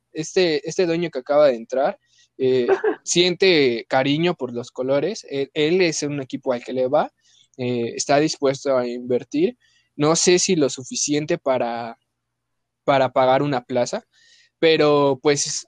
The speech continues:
Speaker 1: hizo lo posible por regresarnos aquí a la Ciudad de México, hizo lo posible por, por traernos de vuelta al Estadio Azul, que, que no era fácil,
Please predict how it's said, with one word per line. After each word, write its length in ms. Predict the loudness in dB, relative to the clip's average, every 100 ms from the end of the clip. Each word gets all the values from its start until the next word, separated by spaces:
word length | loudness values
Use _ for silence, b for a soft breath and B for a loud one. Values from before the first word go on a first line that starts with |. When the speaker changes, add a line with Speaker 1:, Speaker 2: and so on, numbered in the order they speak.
| -6
Speaker 1:
hizo 240 | 0 2
lo 140 | 2
posible 420 | 0 -6 -4 -4 -4
por 160 | -2
regresarnos 600 | -4 -4 -4 -4 -4 -8
aquí 180 | -10 -8
a 40 |
la 100 | -8
Ciudad 220 | -4 -2 -2
de 100 | -4
México, 500 | -8 -12 -8 -4 -4
hizo 180 | -4 -6
lo 100 | -6
posible 440 | -10 -10 -6 -6
por, 400 | -4 -6 -6 -10 _ _ _ _ _ _ _ -20 _ _
por 240 | -2 -2
traernos 500 | 0 2 2 0 -4
de 60 | -4
vuelta 540 | -4 -2 0 0 0
al 100 | -2
Estadio 380 | -2 -2 0 0
Azul, 340 | -2 -4 -6
que, 220 | -4 -6 -6
que 100 | -8
no 120 | -4 -2
era 180 | 0
fácil, 460 | 0 0 0 -4 -12